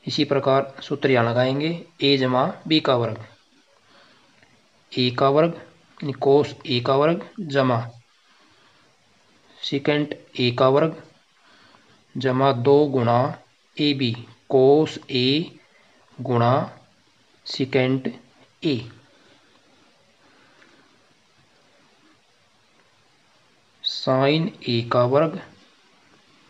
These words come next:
इसको इधर ले आते हैं, cos A का वर्ग जमा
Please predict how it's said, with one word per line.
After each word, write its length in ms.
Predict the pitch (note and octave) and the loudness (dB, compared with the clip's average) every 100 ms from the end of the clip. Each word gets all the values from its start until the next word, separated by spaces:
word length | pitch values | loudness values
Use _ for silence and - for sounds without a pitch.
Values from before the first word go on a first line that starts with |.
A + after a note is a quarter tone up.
| _ _ _ _ _ _ _ _ _ _ _ _ _ _ _ - | _ _ _ _ _ _ _ _ _ _ _ _ _ _ _ -8
इसको 240 | B2 D3 | -4 2
इधर 160 | C3+ C#3 | 2 2
ले 100 | C3+ | 0
आते 240 | A#2+ C3+ | -2 -4
हैं, 220 | D#3+ E3 - _ _ _ - _ _ _ _ _ _ _ - | -4 -6 -10 _ _ _ -20 _ _ _ _ _ _ _ 4
cos 500 | C3 C#3+ D#3 - - _ _ - A#2+ | 6 6 2 -4 -16 _ _ -10 -4
A 120 | A#2 A#2+ | -4 0
का 120 | B2 | 0
वर्ग 340 | B2+ D#3+ E3 - - _ _ _ _ _ _ _ _ _ _ _ _ _ _ _ _ _ _ _ - - C#3+ | 2 0 -2 -10 -20 _ _ _ _ _ _ _ _ _ _ _ _ _ _ _ _ _ _ _ -20 -10 -2
जमा 320 | C3+ C3+ | 0 0